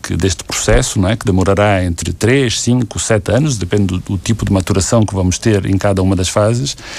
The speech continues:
é realmente podermos ser autossuficientes em termos de produção, eh, alimentar ou, ou chegar a uma,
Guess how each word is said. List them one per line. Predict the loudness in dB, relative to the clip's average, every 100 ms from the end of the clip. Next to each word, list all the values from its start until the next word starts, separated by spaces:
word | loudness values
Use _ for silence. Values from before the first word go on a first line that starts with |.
| -4
é | 2 2
realmente | 4 4 2 2 0 -4 -6 -2
podermos | 2 2 2 0
ser | 2 2
autossuficientes | 2 0 -4 -4 0 0 0 -2 -8 -12 -14 0
em | 2
termos | 4 2 2
de | 0
produção, | 0 -2 0 2 2 2 2 0
eh, | 0 0 0 0 2
alimentar | 2 2 2 0 0 -8 -18 -16 -12 0
ou, | 2 2 2 0
ou | 2 2 0
chegar | 2 0 0 -18 -20 _ -6
a | 0
uma, | 2